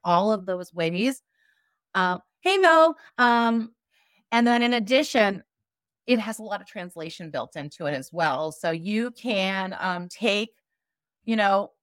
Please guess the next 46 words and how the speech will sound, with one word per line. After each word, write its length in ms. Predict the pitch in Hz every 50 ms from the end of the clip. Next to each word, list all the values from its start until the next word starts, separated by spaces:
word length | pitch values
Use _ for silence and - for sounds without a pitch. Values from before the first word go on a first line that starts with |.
| _ _ _
things 320 | - 214 208 220 240 240 233
and 120 | 208 196
you, 100 | 190 190 190
they 120 | 202 202
can 160 | - 202 180
speak 280 | - - - 196 185 196
in 80 | 185
their 100 | 170 165
native 320 | 165 160 156 147 147 151 185
language 480 | 196 196 202 214 214 208 233 208 190
in 80 | 208 208
Book 200 | 196 214 208 - _
Creator. 720 | - 208 202 196 196 196 185 196 185 185 180 180 180 185 - _ _ _ _ _ _ -
Um, 160 | 175 170 -
it, 180 | - - 165 - _ -
you 120 | 202 190
know, 160 | 180 170 165 175
so 160 | - 208 196
there's 160 | 196 196 180
a 80 | 202 202
lot 240 | 208 208 208 208
of 80 | 214 196
great 220 | 202 180 175 175 -
features 380 | 170 165 - - 175 160 165
in 140 | 170 156 160
there. 340 | 160 143 135 92 82 95 -
Um, 260 | - 170 170 170 170 - -
I 120 | - 190 180
also 240 | 170 170 - 233
love 180 | 247 247 247 254 - -
Flip. 260 | 233 214 190 208 - -
Flip 140 | 202 180 -
is 160 | 202 190 180
definitely 540 | - 170 160 165 - 196 190 180 196 202 202
one 180 | 190 175 160 175
of 60 | 180
my 100 | 185 208
favorites 460 | - - 180 175 175 190 190 _ -
as 120 | 226 - - -
well, 480 | 185 165 165 160 156 156 175 190 - _ _ _ _ _ _ _ _ - 185
uh, 80 | 185 190
because 380 | 190 214 - - 240 247 226 277
it 100 | 269 - -
allows 360 | 226 220 214 196 196 208 -
them 120 | 220 202
to 160 | 190 - 185